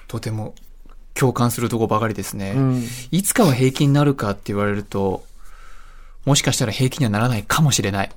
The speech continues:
Speaker 2: そうなんだよ。
Speaker 1: うん。ただ、もう、アナウンサーという仕事も、こう、言われることがやはり多い職業ではあるので、言われたこともありますし、
Speaker 2: うん。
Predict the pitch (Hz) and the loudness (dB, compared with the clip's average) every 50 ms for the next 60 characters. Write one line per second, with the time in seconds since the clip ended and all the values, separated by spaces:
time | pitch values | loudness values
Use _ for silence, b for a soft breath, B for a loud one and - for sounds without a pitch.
0 | - - - 160 160 160 147 135 127 123 120 117 113 117 165 143 131 127 120 117 | -4 2 4 6 6 8 8 6 6 6 6 4 2 2 4 4 6 6 6 4
1 | 110 104 104 B B B B B B B B B B B - 180 175 160 147 143 | 2 0 -2 B B B B B B B B B B B 2 2 4 6 6 6
2 | 139 127 113 - - - - - - - - - - - - - - - - - | 6 6 4 2 0 -4 -10 -12 -14 -16 -14 -14 -14 -16 -16 -18 -18 -18 -18 -18
3 | - - - - 151 135 123 110 95 - - - - - - - - - - - | -18 -14 -6 -2 0 0 0 0 -2 -4 -8 -12 -14 -16 -18 -18 -18 -18 -18 -16
4 | - - - - - 143 151 185 180 - 135 - - 101 98 - - 101 107 107 | -16 -16 -10 -4 0 2 4 4 4 4 2 0 0 -2 -4 -4 -4 -4 -4 -4
5 | - 107 107 110 117 117 113 117 - - - - - - - - - - - 110 | -2 -2 0 2 4 4 4 4 2 0 -14 -20 -20 -20 -20 -18 -12 -8 -6 -4
6 | 101 101 101 - - - - - - - - - - - - - - - - - | -4 -4 -4 -6 -8 -10 -12 -18 -18 -18 -16 -14 -14 -14 -14 -14 -14 -14 -14 -12
7 | - - - - - - - - - - - - - - - - - - - 123 | -10 -6 -6 -6 -6 -8 -12 -16 -16 -16 -16 -14 -14 -14 -14 -14 -10 -6 -2 2
8 | 123 123 127 131 127 120 120 117 123 - - - - - - - - - 139 - | 4 6 8 6 6 6 6 4 4 2 -2 -14 -20 -20 -14 -4 -2 0 2 4
9 | 139 120 104 98 101 110 123 117 101 98 - - - - - - - - - - | 4 4 4 2 2 4 4 4 2 2 -2 -4 -10 -20 -20 -20 -18 -2 4 6
10 | 196 202 160 120 104 104 - - - - - - - - - - 131 113 117 104 | 8 8 8 8 6 4 0 -4 -10 -10 -6 -4 -4 -2 2 2 2 4 4 2
11 | 104 104 101 98 - - 143 143 127 117 101 95 - 110 117 117 101 - - B | 2 2 0 -2 0 0 2 2 2 0 -4 -4 -2 0 2 2 2 2 -2 B
12 | B B B B B B B B B B B - 113 107 107 104 104 101 113 110 | B B B B B B B B B B B -2 0 2 2 2 2 2 2 2
13 | 165 165 - 170 131 113 107 107 107 104 104 104 - - - 131 143 147 143 131 | 4 4 6 6 6 6 4 2 0 -2 -2 -2 -4 -2 0 2 4 4 4 4
14 | 127 120 113 113 | 2 0 -6 -10